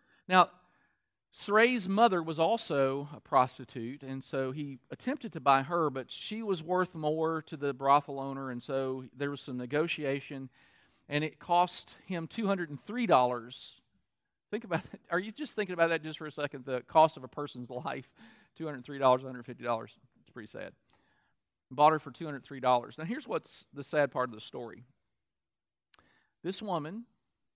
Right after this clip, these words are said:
didn't want to leave the brothel because she had pawned her phone,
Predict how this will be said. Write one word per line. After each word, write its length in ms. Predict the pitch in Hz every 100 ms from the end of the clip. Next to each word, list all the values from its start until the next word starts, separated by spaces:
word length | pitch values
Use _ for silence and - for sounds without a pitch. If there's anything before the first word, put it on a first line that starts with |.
| _ _ _ 131
didn't 300 | 170 175 165
want 220 | 165 -
to 120 | 160
leave 560 | 143 165 156 139 - _ _ _ _ _ _
the 60 | 123
brothel 480 | 151 156 165 131 123
because 520 | 131 - 127 123 117
she 280 | - 165 156
had 240 | 139 113 _ _ _ _ _ _ _ _ _
pawned 380 | 170 165 165 147
her 140 | 151
phone, 580 | - 180 156 120 131